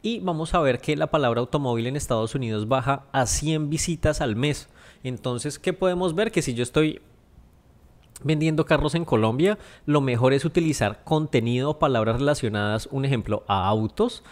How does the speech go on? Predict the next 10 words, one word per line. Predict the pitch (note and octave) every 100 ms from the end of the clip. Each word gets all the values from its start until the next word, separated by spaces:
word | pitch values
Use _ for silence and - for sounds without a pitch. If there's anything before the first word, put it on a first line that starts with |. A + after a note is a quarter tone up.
| - -
o | C3+ C3+
hasta | - B2+
automóvil, | - B2+ E3 F3+ G#3 G#3 D#3 A#3+
mientras | F#3+ D3 C3+
que | C#3
si | C3+
estoy | - A#2
en | B2+
Estados | E3 C#3 A2+ -
Unidos, | D3+ A#2 A2 C3+